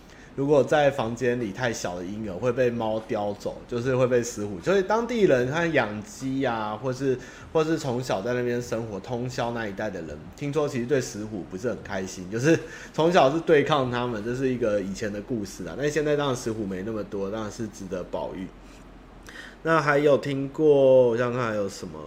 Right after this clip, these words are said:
我是没看过石虎，真的，我也蛮想，我每次看新闻都在什么田边捡到小石虎，那超可爱的。<laughs> 苗栗人真的讨厌石虎。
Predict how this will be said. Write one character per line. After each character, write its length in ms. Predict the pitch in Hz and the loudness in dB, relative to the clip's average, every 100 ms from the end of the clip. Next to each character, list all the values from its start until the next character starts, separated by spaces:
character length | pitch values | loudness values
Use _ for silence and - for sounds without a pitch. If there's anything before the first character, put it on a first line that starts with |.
| 69 - - | -14 -16 -12
我 60 | |
是 100 | 120 | -6
没 140 | 202 131 | 0 0
看 160 | 147 | 2
过 100 | 139 | 0
石 200 | 127 - | 0 -4
虎， 240 | 87 85 82 | -12 -12 -12
真 140 | 92 87 | -10 -8
的， 80 | |
我 140 | 98 156 | 0 2
也 60 | |
蛮 200 | 135 110 | 2 0
想， 180 | 113 98 | -4 -6
我 100 | 113 | -2
每 160 | 202 143 | 2 2
次 160 | 127 202 | 2 2
看 200 | 202 185 | 2 2
新 200 | 185 175 | 0 2
闻 180 | 127 | 2
都 160 | 135 147 | 2 0
在 240 | 143 147 | 2 0
什 140 | 123 101 | 0 -4
么 80 | 95 | -6
田 240 | 117 113 | -4 -2
边 240 | 127 131 | 2 2
捡 180 | 135 95 | 2 -2
到 160 | 101 135 | 0 -2
小 220 | 110 90 | -2 -8
石 180 | - 87 | -8 -12
虎， 200 | 90 92 | -10 -10
那 60 | 110 | -10
超 160 | 113 | -8
可 160 | 113 82 | -8 -8
爱 180 | 92 101 | -8 -8
的。 60 | 73 67 - - - 165 120 - - - - - 160 | -8 -14 -20 -20 -18 -16 -16 -18 -20 -20 -20 -8 -4
<laughs> 80 | |
苗 180 | 139 147 | 0 4
栗 100 | 175 | 8
人 180 | 180 139 131 | 8 8 4
真 80 | 151 | 0
的 80 | 139 - - | 0 -4 -10
讨 120 | 98 | -6
厌 80 | 101 110 | -4 -4
石 300 | - - 101 101 | -6 -10 -8 -8
虎。 80 | - | -12